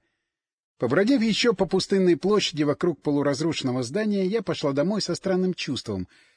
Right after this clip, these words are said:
как будто побывала на похоронах какого-то очень неблизкого, но всё же хорошо знакомого человека. Впрочем, если вдуматься, то именно на поминках по навеки исчезнувшему политическому режиму я и побывала. А выживать, именно выживать, а не жить, становилось всё труднее и труднее.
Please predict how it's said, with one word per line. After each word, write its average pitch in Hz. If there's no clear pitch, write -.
как 135
будто 175
побывала 170
на 151
похоронах 165
какого-то 160
очень 151
неблизкого, 165
но 190
всё 233
же 190
хорошо 170
знакомого 143
человека. 113
Впрочем, 240
если 233
вдуматься, 214
то 175
именно 185
на 165
поминках 165
по 123
навеки 131
исчезнувшему 127
политическому 117
режиму 147
я 175
и 185
побывала. 185
А 117
выживать, 139
именно 123
выживать, 117
а 101
не 101
жить, 175
становилось 160
всё 165
труднее 156
и -
труднее. 147